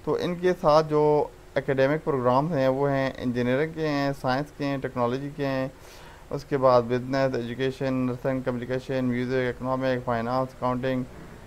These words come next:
और उसके बाद health sciences वगैरह के और आखिर में social sciences वगैरह के हैं।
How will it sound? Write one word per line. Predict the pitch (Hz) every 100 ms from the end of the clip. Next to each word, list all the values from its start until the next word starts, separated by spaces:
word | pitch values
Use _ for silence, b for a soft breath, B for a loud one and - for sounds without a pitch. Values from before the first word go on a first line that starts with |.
| - -
और | 127 123 120
उसके | - - 165
बाद | 139 131 123
health | 123 139
sciences | 151 135 131 135
वगैरह | 123 120 113
के | 117 123
और | 117 110 - -
आखिर | 117 120
में | 120 165
social | 180 123 113 117
sciences | 117 110 107
वगैरह | 104 107 107
के | -
हैं। | 110 101